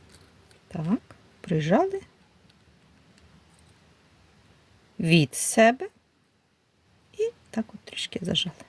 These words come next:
Ну, навіть такий звук, коли вони стискаються один між одним, такий щелчочок такий, хоп. Ось наше кріплення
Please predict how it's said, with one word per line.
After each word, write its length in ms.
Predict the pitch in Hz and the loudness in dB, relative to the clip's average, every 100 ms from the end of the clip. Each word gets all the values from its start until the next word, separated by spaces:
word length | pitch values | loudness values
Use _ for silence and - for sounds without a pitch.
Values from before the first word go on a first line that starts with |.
| - - - - - - - - - - - | -20 -20 -16 -12 -12 -14 -20 -20 -20 -20 -6
Ну, 140 | 185 | 0
навіть 260 | 160 165 151 | 2 2 -2
такий 260 | 160 165 170 | -2 2 6
звук, 280 | 185 175 - | 6 4 0
коли 240 | 156 156 | 0 2
вони 260 | 151 147 143 | 4 2 0
стискаються 760 | - - 170 - 156 135 - 143 | -2 -2 0 4 4 2 -2 -6
один 320 | 139 143 147 | -4 -4 -4
між 180 | 151 320 | -4 -2
одним, 280 | - 202 127 - - - - - | 0 -2 -4 -20 -20 -20 -20 -8
такий 240 | - 139 - - - | -6 -6 -12 -20 -20
щелчочок 680 | - - - - - - - | -14 -10 -8 -6 -6 -8 -18
такий, 260 | - - - | -18 -18 -10
хоп. 300 | - 392 - - - _ _ - - - - - - | -4 -4 -4 -20 -20 _ _ -20 -20 -20 -20 -14 4
Ось 260 | 480 - | 4 6
наше 320 | 226 262 - 220 | 6 6 4 0
кріплення 640 | 190 240 - 403 381 | 0 0 0 0 0